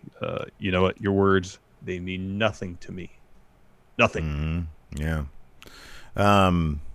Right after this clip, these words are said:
Speaker 2: kinda rude to yell at Scrap Iron like that, but, you know, Randy Orton's got Claymore.
Speaker 1: He's frustrated. I, I mean, I
Speaker 2: He
Speaker 1: understand Randy just
Speaker 2: Yeah.
Speaker 1: got Claymore second
Speaker 2: Yeah.
Speaker 1: time.
Speaker 2: Still, that's Scrap Iron. Don't talk to him like that. After that, we had, uh, Shayna Baszler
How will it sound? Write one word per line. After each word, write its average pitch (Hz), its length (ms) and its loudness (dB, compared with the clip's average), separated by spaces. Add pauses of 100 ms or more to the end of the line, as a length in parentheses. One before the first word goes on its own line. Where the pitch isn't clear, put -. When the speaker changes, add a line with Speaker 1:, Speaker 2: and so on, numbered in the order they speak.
(160)
Speaker 2:
kinda 85 200 2
rude 90 340 2 (160)
to 87 80 -4
yell 80 180 0
at 76 60 -4
Scrap - 300 2
Iron 78 200 4
like 76 200 -2
that, 78 260 -2
but, 73 240 -6
you 76 120 -4
know, 73 160 -2
Randy 73 300 0
Orton's 73 280 -2
got 76 160 -2
Claymore. 78 200 -2
Speaker 1:
He's 71 100 0
frustrated. 82 480 2
I, 95 240 -2
I 98 40 0
mean, 101 180 -2
I 87 80 -4
Speaker 2:
He 90 60 2
Speaker 1:
understand 87 360 -4
Randy 87 200 -4
just 95 120 2
Speaker 2:
Yeah. 82 60 2
Speaker 1:
got - 120 -2
Claymore 85 420 0 (480)
second 85 260 2
Speaker 2:
Yeah. 78 60 2
Speaker 1:
time. 82 240 -2 (320)
Speaker 2:
Still, 71 440 0
that's 90 140 -4
Scrap 82 300 2
Iron. 64 200 -6
Don't 80 120 -4
talk 71 200 0
to - 80 -6
him 67 80 -4
like 67 140 -4
that. 71 160 0
After 92 220 4
that, 87 140 4
we 82 140 2
had, 82 260 2 (400)
uh, 85 200 6
Shayna 95 360 4
Baszler 95 520 6